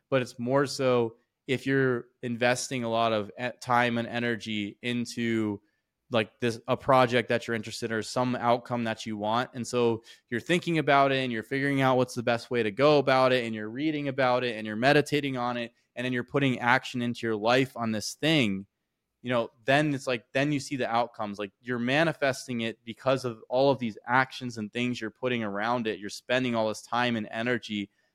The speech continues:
on this particular thing and moving towards that direction actively.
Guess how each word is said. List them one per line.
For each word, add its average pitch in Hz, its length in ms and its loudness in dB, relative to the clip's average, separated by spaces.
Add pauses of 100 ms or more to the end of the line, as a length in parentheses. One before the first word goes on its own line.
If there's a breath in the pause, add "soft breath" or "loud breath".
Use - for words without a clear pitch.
(180)
on 131 300 4
this 120 140 0
particular 113 640 -2
thing 117 480 0 (280)
and 117 180 -2
moving 147 440 4
towards 127 360 -2
that 117 200 0
direction 113 520 -2
actively. 120 680 -4